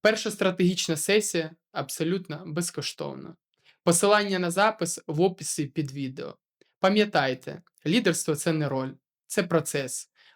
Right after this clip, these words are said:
Його можна освоїти, і я допоможу вам це зробити впевнено.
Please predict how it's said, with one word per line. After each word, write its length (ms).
Його 240
можна 340
освоїти, 760
і 80
я 140
допоможу 540
вам 200
це 160
зробити 480
впевнено. 800